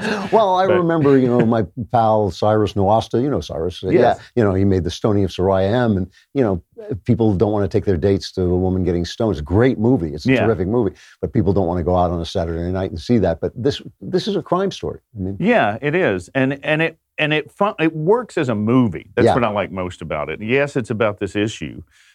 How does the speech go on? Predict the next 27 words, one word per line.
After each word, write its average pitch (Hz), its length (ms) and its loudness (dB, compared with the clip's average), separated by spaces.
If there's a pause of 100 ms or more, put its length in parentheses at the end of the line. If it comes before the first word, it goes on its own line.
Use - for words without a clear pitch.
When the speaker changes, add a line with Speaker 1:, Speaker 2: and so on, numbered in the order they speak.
(120)
Speaker 2:
but 101 100 0
I 104 140 2
felt 113 280 -2
that 101 320 -6
we 110 220 -2
really 123 360 2
had 104 180 -4
to 95 80 -6
make 95 220 -4
it 90 100 -6
work 92 260 -4 (320)
just 139 300 -2
as 110 120 0
if 113 160 -4
it 117 100 -2
was 90 140 -6
a 92 60 -6
movie 95 420 -2
about 90 320 0
any 92 240 -4
other 101 220 -2
crime, 67 480 -8
Speaker 1:
Right, 92 200 0
Speaker 2:
you 85 60 -6
know? 87 60 0
Speaker 1:
right, 82 120 -2
right. 90 220 -8